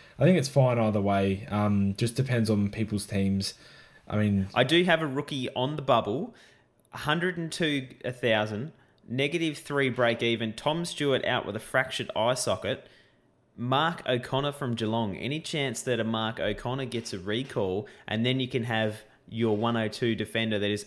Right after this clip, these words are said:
Speaker 2: actually playing and on the bubble this week, J B?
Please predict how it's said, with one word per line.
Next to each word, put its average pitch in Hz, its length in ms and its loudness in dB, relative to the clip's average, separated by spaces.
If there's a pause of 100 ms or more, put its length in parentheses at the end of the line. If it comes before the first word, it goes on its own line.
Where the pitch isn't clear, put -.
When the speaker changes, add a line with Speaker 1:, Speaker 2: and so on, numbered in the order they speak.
Speaker 2:
actually 107 460 -2
playing 107 500 0
and 110 460 -2
on 113 140 -2
the 107 60 -2
bubble 147 280 -2
this - 240 -8
week, 90 160 -2
J 82 180 -4
B? 65 160 -6